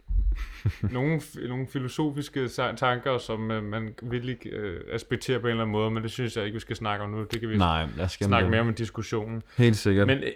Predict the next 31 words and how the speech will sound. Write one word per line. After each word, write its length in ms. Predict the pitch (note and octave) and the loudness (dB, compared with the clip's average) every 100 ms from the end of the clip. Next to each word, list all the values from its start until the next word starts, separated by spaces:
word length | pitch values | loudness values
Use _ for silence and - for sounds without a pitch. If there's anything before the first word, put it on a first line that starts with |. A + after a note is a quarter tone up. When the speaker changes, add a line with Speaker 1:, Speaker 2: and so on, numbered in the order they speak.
| - | -4
Speaker 2:
som, 300 | D3 C#3+ - - _ _ _ _ - - | -2 -2 -2 -12 _ _ _ _ -12 0
som 100 | C3+ | 2
du 80 | C3+ | 2
siger, 320 | - D#3+ D#3 | 6 8 10
altså 180 | - C#3 | 8 4
karakteren 560 | - C#3+ - E3 D3 | 6 6 6 4 6
og 100 | C3 | 4
skuespillet 440 | A#2 D3 C3+ C3+ A#2+ | 0 -2 0 2 2
er 40 | |
fantastisk, 560 | A#2+ G#2+ A2 G#2+ A#2 B2 | 0 0 0 0 0 2
og 120 | B2 | 2
det, 100 | A#2+ | 6
det 80 | C#3 | 8
er 60 | B2 | 10
Speaker 1:
Ja. 60 | |
Speaker 2:
meget, 280 | A2+ A#2+ C3 - _ - - _ _ _ _ - | 10 8 6 -2 _ -20 -20 _ _ _ _ -4
fordi 140 | B2 | -2
det 140 | A#2 C3+ | 2 4
her 100 | C3 | 6
er 260 | G2+ A#2+ - | 8 6 4
en, 380 | A#2+ A2 G2+ G2+ - _ _ _ _ _ _ - | 0 -2 -2 -6 -12 _ _ _ _ _ _ 2
er 100 | A#2 | 6
jo 120 | C3+ | 6
lidt 220 | B2 A#2 - - - | 6 4 2 -8 -2
en, 240 | A2 G2+ - _ _ _ _ _ _ | 0 -2 -6 _ _ _ _ _ _
en 120 | A#2+ A2+ | -6 0
komedie, 560 | - A#2+ A#2+ B2+ A#2 | 4 6 6 6 4
eller 200 | A2 G2+ | 4 4
en, 140 | G2 G2+ | 2 0
en 240 | D2+ D2+ | -4 -4
Speaker 1:
Ja. 140 | A2 | -2